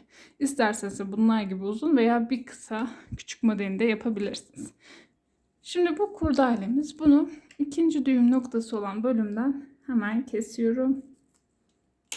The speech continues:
Kestikten sonra iki ucunu hafiften yakıyoruz.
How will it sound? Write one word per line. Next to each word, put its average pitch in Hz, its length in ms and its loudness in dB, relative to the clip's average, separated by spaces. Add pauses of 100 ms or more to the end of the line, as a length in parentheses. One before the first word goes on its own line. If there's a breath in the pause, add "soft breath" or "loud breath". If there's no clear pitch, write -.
(920)
Kestikten 277 640 -2
sonra 220 680 -2 (760 loud breath)
iki 285 260 -2
ucunu 214 440 -2
hafiften 240 680 -2
yakıyoruz. 240 960 -2